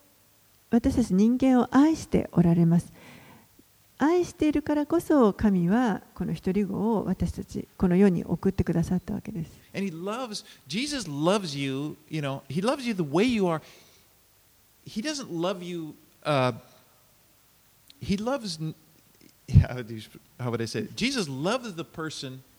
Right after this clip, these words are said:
Speaker 2: that you are. He doesn't love the person that you should be.
Speaker 1: イエスは、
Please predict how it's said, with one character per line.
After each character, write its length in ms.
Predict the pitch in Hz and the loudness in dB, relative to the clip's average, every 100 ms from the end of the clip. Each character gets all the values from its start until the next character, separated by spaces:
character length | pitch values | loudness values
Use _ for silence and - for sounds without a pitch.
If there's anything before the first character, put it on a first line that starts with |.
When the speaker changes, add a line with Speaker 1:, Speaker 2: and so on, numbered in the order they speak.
| _ _ _ - | _ _ _ -8
Speaker 2:
that 180 | 139 147 | -8 -6
you 220 | 139 - | -8 -6
are. 320 | 123 110 87 - _ _ | -6 -6 -8 -14 _ _
He 100 | 190 | -8
doesn't 300 | 233 240 180 | -6 -8 -12
love 400 | 147 143 165 156 | -8 -4 -4 -4
the 80 | 139 | -8
person 420 | - 151 139 143 | -8 -8 -8 -10
that 140 | 131 - | -14 -12
you 140 | 139 | -10
should 640 | 131 - - 180 160 107 92 | -10 -12 -12 -10 -10 -12 -10
be. 300 | 131 110 - - _ _ _ _ _ - - - - | -8 -8 -12 -20 _ _ _ _ _ -20 -20 -20 -2
Speaker 1:
イ 100 | 262 | 2
エ 80 | 330 | 2
ス 160 | - | 4
は、 340 | 269 277 247 | 4 6 4